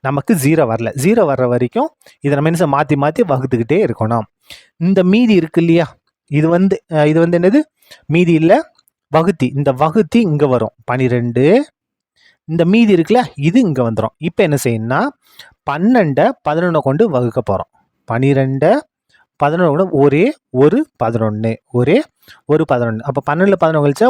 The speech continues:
ஒண்ணு. அப்ப பாருங்க, பன்னெண்டை பதினொன்னு கொண்டு வகுக்கும் போது ஈவு ஒண்ணு, மீதி என்னதுதான்? ஒண்ணு தான். மீதியும் ஒண்ணு தான். நமக்கு ஆன்சர் என்ன வரல? ஜீரோ வரல. திரும்பியும் பாருங்க,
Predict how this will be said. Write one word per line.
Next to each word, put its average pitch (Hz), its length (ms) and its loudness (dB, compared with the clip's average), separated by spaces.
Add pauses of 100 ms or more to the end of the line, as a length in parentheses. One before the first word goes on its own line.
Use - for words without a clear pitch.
(120)
ஒண்ணு. 117 260 -2
அப்ப 147 220 -6
பாருங்க, 156 280 0 (600)
பன்னெண்டை 208 520 2 (120)
பதினொன்னு 196 400 0 (100)
கொண்டு 175 220 2
வகுக்கும் 131 560 -2
போது 123 340 2 (960)
ஈவு 202 340 4 (340)
ஒண்ணு, 139 400 0 (640)
மீதி 220 360 2
என்னதுதான்? 196 520 2 (280)
ஒண்ணு 120 340 0
தான். 113 120 -4 (160)
மீதியும் 160 460 0 (320)
ஒண்ணு 123 220 0
தான். 113 180 -6 (280)
நமக்கு 156 240 -2
ஆன்சர் 175 240 0
என்ன 180 120 2
வரல? 175 240 0 (220)
ஜீரோ 127 300 2
வரல. 107 340 -6 (140)
திரும்பியும் 202 440 0
பாருங்க, 104 260 -6